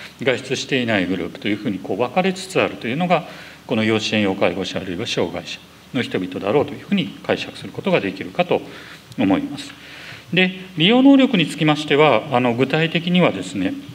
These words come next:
ここに示しましたような、えーと、十五個のうちの十二個の、えーと、質問、これを使って、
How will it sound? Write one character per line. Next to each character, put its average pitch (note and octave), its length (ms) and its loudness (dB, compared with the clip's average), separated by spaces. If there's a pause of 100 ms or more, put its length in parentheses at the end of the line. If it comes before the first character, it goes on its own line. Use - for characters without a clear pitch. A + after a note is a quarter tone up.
(720)
こ C3+ 140 4
こ E3 100 6
に D#3+ 300 4
示 D3 280 -2
し E3+ 60 -4
ま D#3 100 4
し D3+ 120 -4
た B2+ 80 6
よ F#2+ 180 2
う - 20 -4
な、 G#2 280 4 (480)
え A2 160 2
ー G#2+ 80 -6
と、 G2+ 180 2
十 D#3 140 4
五 F3 100 6
個 C#3 120 4
の G#2 120 4
う F#2+ 60 4
ち - 140 -4
の F#2+ 120 2
十 F3 220 6
二 A#3+ 120 6
個 D#3 160 2
の、 G2 260 0 (100)
え A2 100 0
ー F#2+ 80 -6
と、 G#2 100 -2
質 - 220 -8
問、 F#2 260 0 (220)
こ F3+ 80 4
れ G3+ 80 6
を G#3 80 8
使 G#3 240 2
っ E3+ 160 -4
て、 F3 360 2